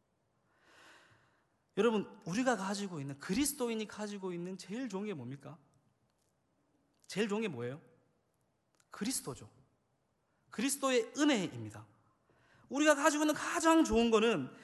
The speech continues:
예수 그리스도, 그분이 나와 함께 있다는 것, 그게 제일 좋은 거예요.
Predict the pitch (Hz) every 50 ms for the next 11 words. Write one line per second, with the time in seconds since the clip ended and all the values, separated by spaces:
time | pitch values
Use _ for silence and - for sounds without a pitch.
0 | - - - 185 247 320 339 330 - 330 320 - - 254 247 262 - - 285 277
1 | 277 - 254 247 294 302 294 269 247 240 240 247 - - 339 339 320 330 277 226
2 | 208 - - 208 196 185 175 165 185 190 156 - - - - - - - _ _
3 | _ _ _ _ - - 240 320 302 311 196 202 214 - 147 143 180 185 139 110
4 | 110 131